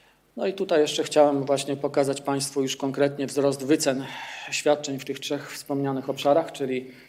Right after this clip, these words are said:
rehabilitacja stacjonarna, ginekologia i, e, neurologia szpitalna. To są wzrosty blisko piętnastu procent, jeżeli chodzi o rehabilitację i jeżeli chodzi o neurologię,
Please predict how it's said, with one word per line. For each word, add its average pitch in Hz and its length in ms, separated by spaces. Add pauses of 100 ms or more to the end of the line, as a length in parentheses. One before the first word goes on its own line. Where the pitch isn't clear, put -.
rehabilitacja 143 600
stacjonarna, 147 640
ginekologia 135 800
i, 123 180 (680)
e, 127 260
neurologia 147 640
szpitalna. 156 760 (460)
To 143 120
są 139 160
wzrosty 135 560 (180)
blisko 131 460
piętnastu 139 480
procent, 135 380
jeżeli 131 260
chodzi 135 220
o 131 60
rehabilitację 135 840
i 131 100
jeżeli 131 360
chodzi 135 220
o - 20
neurologię, 156 680